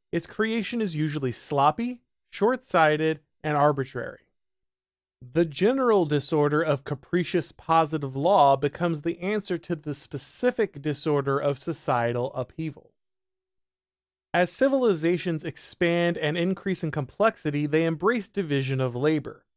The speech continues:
which creates additional social stratification and widens the disparities between social classes.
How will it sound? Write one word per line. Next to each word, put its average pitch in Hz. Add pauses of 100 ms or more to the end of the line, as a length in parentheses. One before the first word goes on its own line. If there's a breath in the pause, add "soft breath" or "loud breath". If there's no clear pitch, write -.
which 160
creates 214
additional 208
social 202
stratification 160
and 143
widens 170
the 160
disparities 185
between 175
social 131
classes. 160